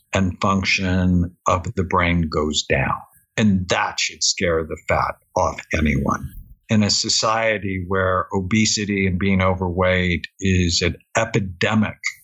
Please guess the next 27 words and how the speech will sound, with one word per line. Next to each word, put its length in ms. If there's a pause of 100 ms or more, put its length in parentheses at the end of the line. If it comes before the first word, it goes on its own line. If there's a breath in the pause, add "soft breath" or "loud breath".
(180)
proportions, 880
and 80
it's 160
not 240
going 260
down, 300
it 100
just 220
continues 640
to 100
go 300
up, 280 (240)
that 200
we 120
should 260
be 220 (200)
very 440 (140)
concerned 720 (140)
that 180 (240)
this 460
is 200
the 100
biggest 640 (200)
brain 480
drain 220 (400)
in 160
the 160